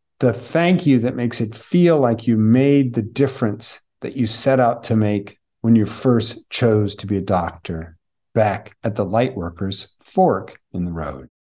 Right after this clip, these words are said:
So what they tell me, I say, "What happened next?"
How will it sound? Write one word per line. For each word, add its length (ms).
So 160
what 240
they 140
tell 340
me, 220
I 60
say, 180
"What 180
happened 360
next?" 440